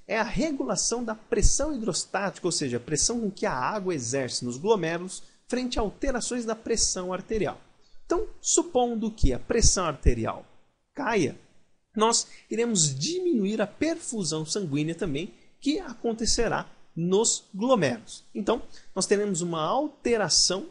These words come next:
aqui na pressão hidrostática, de modo que essa pressão irá diminuir. Com consequência disso,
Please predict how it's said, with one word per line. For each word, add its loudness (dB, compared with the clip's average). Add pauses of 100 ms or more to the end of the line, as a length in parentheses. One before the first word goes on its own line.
aqui -6
na -4
pressão 2
hidrostática, -4
de -10
modo -2
que -8 (360)
essa 4 (280)
pressão 6
irá 0 (120)
diminuir. 0 (920)
Com 2
consequência -2
disso, -2